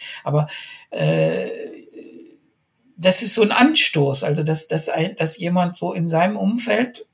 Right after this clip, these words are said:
einfach nur ein bisschen rechts und links guckt und sagt, ich bin verantwortlich für die Leute, für die, die mir das Geld geben und so weiter. Und, äh, natürlich der, der das da gemacht hat, äh, der wird auch Meister. Der geht auch zur Meisterschule und der wird ein Geschäft eröffnen und viel Geld verdienen.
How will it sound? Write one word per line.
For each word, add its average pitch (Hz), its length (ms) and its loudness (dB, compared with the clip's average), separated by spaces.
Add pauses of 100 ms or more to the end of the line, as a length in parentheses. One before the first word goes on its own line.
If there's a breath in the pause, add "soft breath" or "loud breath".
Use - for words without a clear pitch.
(100)
einfach 190 360 0
nur 196 160 -2
ein 196 80 0
bisschen 185 300 -4
rechts 170 280 -4
und 151 100 0
links 202 280 -4
guckt - 240 -12
und 170 140 -8
sagt, - 260 -6
ich 185 140 -18
bin 175 160 -6
verantwortlich 170 640 -6
für 175 100 -8
die 170 140 -8
Leute, 170 320 -4
für - 160 -8 (480 loud breath)
die, 165 120 -4
die 156 440 -2
mir 151 300 2
das 156 200 -2
Geld 147 280 -4
geben 175 260 -4
und 165 120 -6
so 180 120 -12
weiter. 180 260 -6 (360 loud breath)
Und, 175 300 -2 (220 loud breath)
äh, 165 220 2
natürlich 226 480 2
der, 170 220 6
der 160 160 4
das 151 200 2
da 143 140 -2
gemacht 147 400 -2
hat, - 320 -4
äh, 165 260 -8
der 156 220 0
wird 175 160 -2
auch 196 160 -2
Meister. 277 460 0
Der 123 120 -6
geht 160 200 -4
auch 151 120 -6
zur 170 140 -2
Meisterschule 202 560 0
und 185 100 -2
der 156 140 0
wird 156 160 -2
ein 147 60 -2
Geschäft - 360 -2
eröffnen 202 420 -2
und 156 160 -2
viel 98 180 -4
Geld - 200 -2
verdienen. 123 480 -6